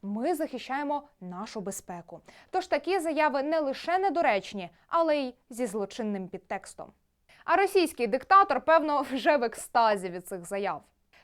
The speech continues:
Тим паче, що Трамп вже не просто заявляє, а вже із сенаторами-республіканцями обговорює свої безглузді ідеї. Зокрема, республіканець з Оклахоми Марк Веймалін розповів американським змі, що на зустрічі з Трампом обговорювалася ідея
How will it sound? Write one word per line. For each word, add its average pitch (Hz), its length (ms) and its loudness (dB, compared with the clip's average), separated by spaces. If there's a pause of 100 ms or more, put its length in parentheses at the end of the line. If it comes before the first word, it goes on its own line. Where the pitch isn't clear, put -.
Тим 294 160 0
паче, 453 300 6
що 277 220 -4
Трамп 349 360 4
вже 320 120 -2
не 311 120 0
просто 415 440 0
заявляє, 208 600 4
а 226 100 0
вже 226 240 0
із 226 220 -4
сенаторами-республіканцями 240 1500 -2
обговорює 196 720 -2
свої 202 300 -6
безглузді 202 520 -4
ідеї. 277 420 0 (280)
Зокрема, 427 460 2
республіканець 320 720 -2
з - 20 -10
Оклахоми 302 600 0
Марк 226 260 -2
Веймалін 220 580 -2
розповів 240 520 -6
американським 311 720 -4
змі, 311 260 -4 (200)
що 427 220 -4
на 381 160 2
зустрічі 339 480 -2
з - 80 -18
Трампом 330 520 0
обговорювалася 240 960 -2
ідея 262 460 0